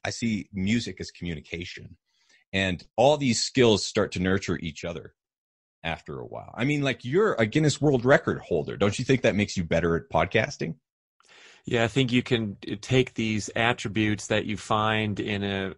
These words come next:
Speaker 2: a, a challenging environment like sports or playing music. I mean, I'm sure you've had to work through, uh,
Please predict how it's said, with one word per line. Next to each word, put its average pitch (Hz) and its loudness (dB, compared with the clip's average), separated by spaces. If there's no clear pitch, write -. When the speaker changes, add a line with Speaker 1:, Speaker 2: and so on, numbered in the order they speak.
Speaker 2:
a, 92 -6
a - -8
challenging 107 2
environment 104 2
like 95 0
sports 104 2
or 98 0
playing 98 0
music. 98 0
I 107 -2
mean, 104 2
I'm 101 0
sure 117 2
you've 104 0
had 101 0
to 101 2
work 107 2
through, 104 -2
uh, 101 2